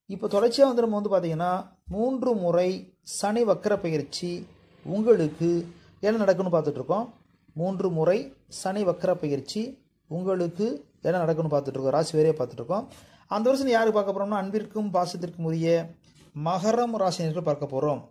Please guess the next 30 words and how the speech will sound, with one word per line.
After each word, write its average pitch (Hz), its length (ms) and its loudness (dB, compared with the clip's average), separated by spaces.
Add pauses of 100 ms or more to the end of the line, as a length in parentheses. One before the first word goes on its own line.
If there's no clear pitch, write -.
(360)
மகர 165 220 -2
ராசினியர்கள் 165 400 0
பார்க்க 131 360 -2
போறோம். 233 180 -2 (420)
மகர 196 200 2
ராசினியர்களை 240 480 4
பொறுத்தவரை 185 360 -2
பார்க்கும்போது, 147 580 -2 (220)
பொதுவா 214 320 4
எப்பவுமே 208 180 0
வந்து 208 340 2
ரெண்டரை 170 140 2
வருஷம் 185 320 2
தான் 196 180 -2
சனீஸ்வரர் 175 240 -2
இருப்பார். 156 300 0
இந்த 165 120 -2
தடவை 165 180 -2
மூணு 180 140 0
வருஷம் 165 260 0
இருக்காரு 147 200 0
பாருங்க. 131 460 -4 (340)
ஏன்னா, - 40 -8
அவர் 156 200 2
மூணு 208 280 2
தடவை 202 260 4
வந்து 202 220 0
மாறி 175 280 2
மாறி 170 260 0
மாறி 165 420 0